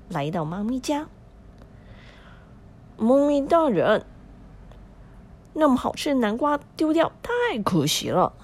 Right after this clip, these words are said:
南瓜可以用煎的、炒的、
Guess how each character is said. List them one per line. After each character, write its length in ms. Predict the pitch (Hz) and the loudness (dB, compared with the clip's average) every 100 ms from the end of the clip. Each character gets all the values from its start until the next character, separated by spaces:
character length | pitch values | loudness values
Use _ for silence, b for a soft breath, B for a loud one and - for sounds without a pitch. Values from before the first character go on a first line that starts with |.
| B - - B B - | B -20 -20 B B -6
南 200 | 156 175 | -2 -2
瓜 240 | 269 285 | -4 -6
可 220 | 302 - | -6 -2
以 80 | 233 | 0
用 260 | 214 262 208 | 2 2 2
煎 160 | - 466 508 | 4 6 6
的、 120 | - - - - - - | 4 0 -20 -20 -20 -16
炒 380 | - - 190 - | -8 -2 -2 -2
的、 200 | - - | 4 4